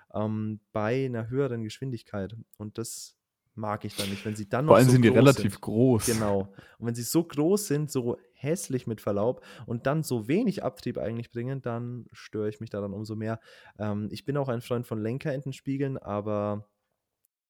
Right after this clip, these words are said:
Speaker 1: auch die finde ich da nicht so schön. Also die dann wenigstens nach unten oder halt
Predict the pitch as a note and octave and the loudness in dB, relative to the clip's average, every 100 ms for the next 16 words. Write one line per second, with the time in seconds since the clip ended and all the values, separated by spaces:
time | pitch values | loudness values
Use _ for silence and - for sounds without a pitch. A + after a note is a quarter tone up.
0 | _ _ _ _ _ _ A2 - - A2 | _ _ _ _ _ _ -16 -14 -10 -10
1 | - G2 F#2+ F2+ F2+ F#2+ - - F#2+ F#2+ | -6 -8 -8 -10 -10 -12 -16 -14 -12 -10
2 | F#2+ G#2 G2+ A#2+ C3 B2 A2+ - G#2 G#2+ | -10 -10 -10 -6 -2 -2 -4 -8 -14 -12
3 | A2+ A#2+ C3+ B2 - A#2+ G#2+ G2+ - - | -4 -2 -2 -6 -10 -8 -6 -6 -8 -6
4 | A#2 D3+ G3 G3 G3 G3+ G3 - - _ | -2 0 -2 2 2 2 -2 -18 -20 _
5 | - B2 C#3 C3+ B2 A#2+ A#2+ A#2+ - - | -4 0 2 2 2 2 2 0 -6 -18